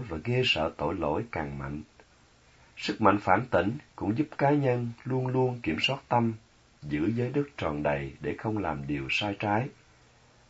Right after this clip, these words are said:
Đây là phẩm tính tinh cần, cẩn thận, appamada, trái với dễ vui, cẩu thả, pamada. Lấy tinh cần thay thế dễ vui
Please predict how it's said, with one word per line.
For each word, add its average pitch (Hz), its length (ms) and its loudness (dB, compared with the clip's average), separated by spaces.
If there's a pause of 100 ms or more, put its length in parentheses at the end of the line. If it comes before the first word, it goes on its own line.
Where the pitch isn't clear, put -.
(240)
Đây 113 140 6
là 90 120 4
phẩm - 300 -4
tính 120 240 -2 (140)
tinh 135 240 0
cần, 76 280 0 (540)
cẩn 85 260 -4
thận, 78 300 -4 (360)
appamada, 92 840 0 (760)
trái 117 220 8
với 131 160 0
dễ 82 300 2
vui, 113 340 8
cẩu 78 240 2
thả, 85 360 0 (300)
pamada. 92 640 2 (1400)
Lấy 143 240 10
tinh 143 180 8 (300)
cần 85 440 6
thay 127 240 8
thế 127 200 6
dễ 143 300 6
vui 127 280 2